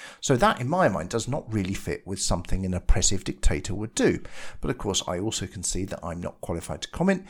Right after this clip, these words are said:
since I live many thousands of miles away. So we're left with the idea that either Bukele has an excellent understanding of Bitcoin and has just given his citizens permission to engage openly in a future-proof payment system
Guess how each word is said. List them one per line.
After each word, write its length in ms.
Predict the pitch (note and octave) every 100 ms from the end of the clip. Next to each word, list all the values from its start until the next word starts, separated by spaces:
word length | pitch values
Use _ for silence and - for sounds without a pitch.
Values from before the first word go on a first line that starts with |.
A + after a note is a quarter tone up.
| - -
since 280 | - - A#2
I 80 | A#2
live 300 | G2+ G2 -
many 300 | G#2 F#2 F#2+
thousands 540 | - - D#2 E2+ F2 F2+
of 100 | G2
miles 300 | B2+ C#3+ G#2
away. 300 | E2+ B1 - - - - - - -
So 340 | - D#3 F3+
we're 200 | F3+ A#2
left 240 | C3 F#3 -
with 100 | F3+
the 120 | D3
idea 420 | C3 A#2 G2+ F#2+
that 160 | F#2 -
either 280 | C3+ B2 G#2+
Bukele 540 | - - B2+ E3 G3
has 240 | C3 G2 G#2
an 120 | G2
excellent 460 | E3+ - - G#2+ G2
understanding 600 | G2 - - F2+ F#2+ F#2
of 100 | F#2
Bitcoin 460 | G#2 - C#3 F#3 -
and 120 | G#2
has 100 | F2
just 280 | - G#2+ -
given 200 | G2 F#2
his 180 | F2+
citizens 560 | - A#2+ A2+ - F#2+ F#2
permission 460 | - G2+ G2+ - -
to 120 | -
engage 400 | G3 D#3+ F3 -
openly 640 | - F#3+ A2+ - G#2 G#3+ -
in 120 | F#2+
a 40 |
future-proof 680 | - - - - - G2 F#2+
payment 320 | - A3 D#3
system 400 | - - - B2